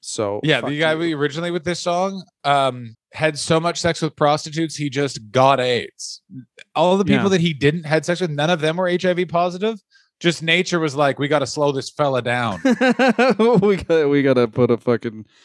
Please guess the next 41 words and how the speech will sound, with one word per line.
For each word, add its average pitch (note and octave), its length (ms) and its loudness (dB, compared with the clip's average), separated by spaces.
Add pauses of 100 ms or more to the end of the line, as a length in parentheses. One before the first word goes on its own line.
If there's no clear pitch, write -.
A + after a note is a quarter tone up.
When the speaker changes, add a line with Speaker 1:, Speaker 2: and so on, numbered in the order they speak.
(320)
Speaker 1:
a C3 80 -4
bit B2+ 200 2
in B2 60 0
this A#2+ 160 -2
way. A#2+ 220 4
But A#2 160 2 (680)
so, F#3 460 4 (100)
Eric G3+ 240 4
Watts, F3 180 2
what's F#3 140 -2
the D#3 80 -2
crazy E3 300 0
thing D#3 160 0
he D3+ 120 0
says C#3+ 200 -2
about D3+ 180 0
E D3+ 80 -8
C D3+ 160 -6
W? C3 440 2 (320)
Speaker 2:
They C3 80 0
paid C3 280 2
me C3 160 -2
every B2 300 2
week, D3+ 420 2
and B2+ 120 -2
it A#2 80 -2
was A2 100 -2
a A2+ 60 -2
very B2+ 180 2
professional A#2+ 540 -2
environment. A2 580 0
And A#2 140 -4
that A#2+ 140 -2
man, C3 360 0
New D#3+ 180 2
Jack, C3+ 400 2
all B2+ 140 0
he D3+ 120 0
did C#3+ 160 2
was B2 160 -6
just C3 220 -10